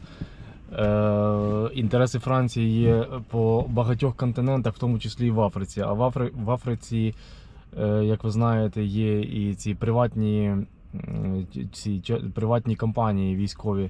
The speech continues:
які, ну, звичайно, з Рашки. А Рашка наступає зараз їм на, на п'ятки, тому, тому Мак-, Макрон зашевелився. Там же інтереси Франції, розумієте? Там золото, алмази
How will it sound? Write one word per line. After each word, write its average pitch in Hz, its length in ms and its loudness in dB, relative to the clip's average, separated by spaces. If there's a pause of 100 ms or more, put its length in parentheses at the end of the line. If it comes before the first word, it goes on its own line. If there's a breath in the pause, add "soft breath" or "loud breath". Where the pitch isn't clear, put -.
(400)
які, 107 560 0 (520 loud breath)
ну, 147 280 4
звичайно, 117 560 2
з 107 80 -2
Рашки. 107 420 0 (1700 loud breath)
А 107 760 4
Рашка 139 260 2
наступає 127 460 2
зараз 120 280 2
їм 123 120 0
на, 120 100 2
на 120 200 2
п'ятки, 131 400 0
тому, 113 720 2 (440 loud breath)
тому 120 560 4
Мак-, 117 220 2
Макрон 127 420 2
зашевелився. 120 600 2
Там 107 180 2
же 113 100 2
інтереси 113 400 2
Франції, 113 420 0
розумієте? 95 540 0
Там 98 400 0
золото, 117 420 0
алмази 98 760 0